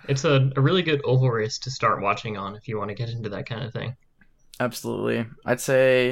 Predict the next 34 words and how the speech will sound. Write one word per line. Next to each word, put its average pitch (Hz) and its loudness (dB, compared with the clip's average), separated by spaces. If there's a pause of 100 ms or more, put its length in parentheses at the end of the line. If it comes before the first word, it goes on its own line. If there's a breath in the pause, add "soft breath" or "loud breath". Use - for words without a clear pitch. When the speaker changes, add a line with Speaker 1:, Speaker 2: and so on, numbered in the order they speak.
Speaker 2:
if - -12
you're 120 -4
wanting 120 -2
to 113 -10
start 117 -4
oval 110 -6
racing, 113 -8 (100)
or 113 -12
start 107 -6
watching 113 -4
oval 104 -8
races, 113 -8
in 113 -6
IndyCar 120 -2
especially, 131 -6 (680 loud breath)
uh, 107 -4
start 131 2
with 127 -6
either 123 -6
the 117 0
five 117 -2
hundred 110 -6
or 104 -4
one 107 -6
of 104 -8
the - -8
Texas - -10
races, 101 -10
'cause 110 -14
those 110 -8
tend 110 -10
to - -12
be 113 -10
the 101 -12